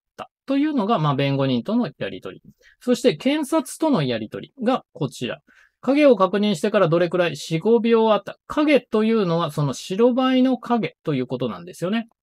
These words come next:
それが最初にここに出てますよね。バイクのような影が見えた。これがどのぐらいの時かっ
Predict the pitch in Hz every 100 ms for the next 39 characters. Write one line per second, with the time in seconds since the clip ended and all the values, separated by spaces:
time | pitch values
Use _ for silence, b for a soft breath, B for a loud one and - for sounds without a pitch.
0 | _ b b - 330 285 240 233 233 220
1 | 208 190 120 117 110 101 - 139 170 202
2 | 196 175 180 226 247 160 180 165 120 131
3 | 127 117 107 98 - - 247 294 294 214
4 | 175 214 196 170 165 151 147 147 147 -
5 | - 220